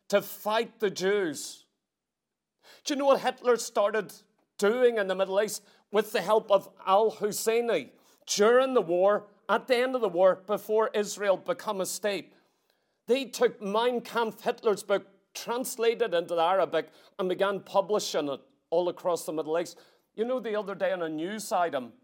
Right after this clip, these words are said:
it come up, a Jewish soldier,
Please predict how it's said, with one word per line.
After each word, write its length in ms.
it 140
come 240
up, 280
a 100
Jewish 400
soldier, 760